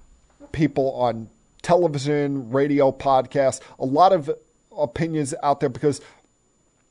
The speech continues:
of course, what was brought up a lot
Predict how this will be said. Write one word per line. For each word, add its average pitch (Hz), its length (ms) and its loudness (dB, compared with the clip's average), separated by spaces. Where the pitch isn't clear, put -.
of - 160 -4
course, 190 640 2
what 165 220 0
was 151 120 -2
brought 147 380 4
up 135 320 2
a 131 80 0
lot 117 480 0